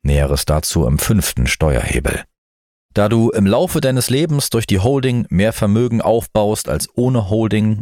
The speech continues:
erhöht die Holding die Wahrscheinlichkeit, dass du trotz höherem Konsum und Methusalem-Alter das Vermögen in der Holding nicht aufbrauchen wirst.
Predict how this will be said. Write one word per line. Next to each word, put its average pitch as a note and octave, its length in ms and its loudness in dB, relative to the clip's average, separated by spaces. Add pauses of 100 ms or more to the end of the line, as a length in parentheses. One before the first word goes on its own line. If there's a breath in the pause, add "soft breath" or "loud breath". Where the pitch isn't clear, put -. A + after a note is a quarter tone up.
erhöht E2+ 460 0
die C2+ 100 0
Holding C#2+ 320 2
die B1+ 120 -2
Wahrscheinlichkeit, F#2+ 920 0
dass E2 100 -2
du D2 140 -4
trotz - 480 -2
höherem F2+ 360 0
Konsum D3+ 600 0
und - 280 -2
Methusalem-Alter A2 1080 0
das D#2+ 200 -4
Vermögen C3+ 680 0
in A2+ 160 0
der F#2 180 0
Holding E2 400 2
nicht A2 300 0
aufbrauchen F#2 640 -2
wirst. E2+ 240 -2